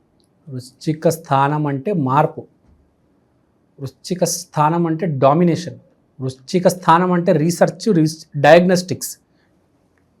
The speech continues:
అంటే ఏంటి? సింపుల్గా చెప్పాలంటే మీకు ఒక డౌట్ రావడం, ఒక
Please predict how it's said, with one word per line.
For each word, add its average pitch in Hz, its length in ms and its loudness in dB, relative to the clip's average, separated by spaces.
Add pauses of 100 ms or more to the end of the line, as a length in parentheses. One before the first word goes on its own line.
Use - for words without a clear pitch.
(720)
అంటే 151 160 -2 (140)
ఏంటి? 160 300 0 (100)
సింపుల్గా 151 400 4
చెప్పాలంటే 123 420 0 (120)
మీకు 123 200 -2 (1040)
ఒక 165 80 4 (160)
డౌట్ 180 300 6
రావడం, 123 260 0 (1200)
ఒక 170 80 2